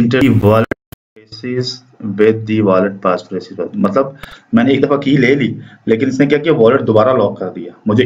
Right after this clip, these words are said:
एक की मिली है, दूसरी नहीं मिली। अब उसके लिए मैं दोबारा क्या करूँगा, दोबारा फिर अपना जो है वो,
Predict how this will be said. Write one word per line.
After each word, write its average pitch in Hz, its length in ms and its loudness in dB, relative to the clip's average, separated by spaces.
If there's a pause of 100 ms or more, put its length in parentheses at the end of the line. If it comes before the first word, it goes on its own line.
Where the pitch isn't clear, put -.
एक 151 200 2
की 143 80 -2
मिली 95 260 2
है, 90 80 -2
दूसरी 123 380 2
नहीं 156 120 4
मिली। 101 240 2 (280)
अब 131 100 2
उसके 143 200 0
लिए 165 100 2
मैं 160 100 0
दोबारा 135 260 2
क्या 156 120 0
करूँगा, 156 220 0
दोबारा 113 560 0 (920)
फिर 135 120 2
अपना 156 580 0
जो 117 160 2
है 135 180 4
वो, 127 440 0